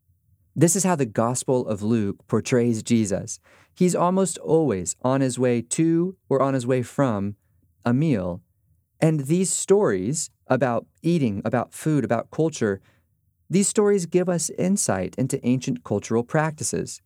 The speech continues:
They give us details about food production and distribution. They give us details about the social dynamics of meals and the need for hospitality. But do these stories only give us historical insights?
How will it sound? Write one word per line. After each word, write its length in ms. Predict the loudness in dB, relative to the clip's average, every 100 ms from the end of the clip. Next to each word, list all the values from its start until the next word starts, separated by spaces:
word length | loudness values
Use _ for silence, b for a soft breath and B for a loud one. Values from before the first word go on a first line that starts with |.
| _ _ _ 0
They 100 | 2
give 140 | 2
us 100 | 0
details 480 | 0 -2 0 0 0
about 240 | 0 0
food 300 | 0 0 0
production 520 | 0 0 0 -2 -4 -2
and 140 | -2
distribution. 680 | -2 -2 0 -2 -2 -8 -10 _ _ _ _ _ _ _
They 100 | 0
give 100 | 0
us 100 | 0
details 460 | 0 2 2 0 0
about 220 | -2 -2
the 80 | -4
social 420 | 0 -2 0 0
dynamics 540 | 0 0 -2 -4 -2
of 160 | 0 2
meals 560 | 2 2 -2 -6 -12 -16 _ _ _
and 180 | 0 2
the 60 | 2
need 240 | 0 0
for 120 | -2
hospitality. 920 | 0 -2 -4 -2 0 0 -2 -6 -8 -14 _ _ _ _ _ _ _ _ _ _ _ _ _
But 180 | 2 2 _ _ _
do 100 | 0
these 220 | 2 0
stories 320 | 0 2 2 -2 _
only 300 | 0 2 0
give 200 | 0 2
us 240 | 0 -2 -4
historical 720 | -4 -2 0 0 -2 -6 -2
insights? 640 | -2 0 0 -2 -6 -12